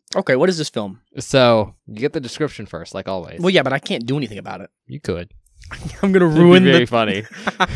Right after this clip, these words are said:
Speaker 1: We just released the
Speaker 2: Five-minute clip.
Speaker 1: Yeah, th-, three and a half minutes, three forty.
Speaker 2: So a woman and her adult son are stalked at their remote apartment community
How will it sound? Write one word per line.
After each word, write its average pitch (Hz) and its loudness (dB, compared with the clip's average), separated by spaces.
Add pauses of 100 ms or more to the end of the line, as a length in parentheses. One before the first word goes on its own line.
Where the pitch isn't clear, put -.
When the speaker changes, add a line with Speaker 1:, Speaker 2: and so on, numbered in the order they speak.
(580)
Speaker 1:
We 180 -2
just 170 -2
released 143 -4
the 120 2
Speaker 2:
Five-minute 117 2
clip. 113 -2
Speaker 1:
Yeah, 120 -2 (340)
th-, 160 -10
three 160 -4
and 151 -6
a 139 -6
half 135 -6
minutes, 135 -6
three 139 -4
forty. 139 -6 (200)
Speaker 2:
So 135 6
a 131 4
woman 180 6
and 139 -2
her 143 2
adult 127 -2
son 120 -2
are 110 -8
stalked - -4
at 131 -6
their 113 -2
remote 110 -4
apartment 113 -6
community 95 -12